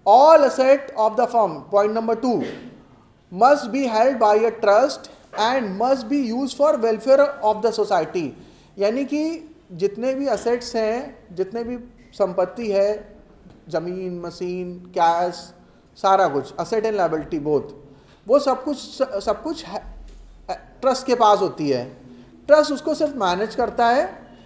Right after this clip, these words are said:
और किस, किसके लिए manage करता है? Welfare of the society के लिए। वो society का welfare करना चाहता है, यानी उसको society का वेलफेयर करना चाहिए।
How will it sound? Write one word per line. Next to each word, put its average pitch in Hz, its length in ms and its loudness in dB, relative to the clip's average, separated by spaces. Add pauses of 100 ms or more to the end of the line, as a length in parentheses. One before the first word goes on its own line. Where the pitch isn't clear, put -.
(260)
और 339 480 6
किस, 254 140 -6
किसके 269 380 -6
लिए 285 140 2
manage 269 300 -6
करता 285 260 2
है? 302 140 2
Welfare 247 340 2
of 247 100 2
the 247 120 0
society 208 440 0
के 185 100 -4
लिए। 156 160 -2
वो 185 140 -4
society 214 560 -2
का 247 100 0
welfare 208 400 0
करना 151 260 -4
चाहता 127 320 -2
है, 120 220 -4 (340)
यानी 196 180 -4
उसको 233 240 -6 (300)
society 190 420 -4
का 247 80 -4
वेलफेयर 208 360 0
करना 151 240 -6
चाहिए। 147 220 -10